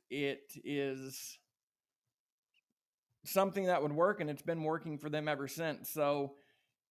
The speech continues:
I'm also gonna go through a couple regulations here with the city of Boston, and I'll give you my thoughts on that as well. So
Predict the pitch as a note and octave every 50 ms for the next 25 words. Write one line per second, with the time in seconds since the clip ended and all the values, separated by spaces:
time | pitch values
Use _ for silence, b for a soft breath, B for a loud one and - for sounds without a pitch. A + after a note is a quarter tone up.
0 | _ _ - D#3 F3 F#3 F3+ F3+ E3 - F#3 E3+ E3 E3 D#3+ D3 D3+ D#3+ D#3 D3
1 | D#3 D#3 D3 C#3+ - E3 D#3 D#3 D3+ C#3+ C#3 C#3+ D#3 D#3 D3+ C#3 C#3 C3+ C3+ C#3
2 | C#3 D3+ C#3+ - D3+ C#3 C#3 B2+ C3 - D3 D3+ D3+ D3 C#3 C#3 C3+ C3 C3 -
3 | - - E2+ C#3 C3+ C#3+ D3 D3 D3 C#3 B2+ - - D#3 D3 C#3+ C#3 C3 C#3 C3+
4 | C3 C#3 C3+ - - C#3 C3+ C3+ C3 C3 C3+ C3+ C3+ C#3+ C#3 C#3 C3+ C3 C3 B2+
5 | - C#3 C3+ C3+ C3 - C3+ B2+ B2+ C3 C3 C3 B2+ B2 A#2+ B2 B2+ C3+ C3 B2+
6 | A#2+ A#2+ C3 - _ _ _ _ _ _ _ _ _ _ _ _ _ _ _ _
7 | _ _ - - E3 D#3 D#3 D#3 D3+ D3 C#3+ C#3+ - -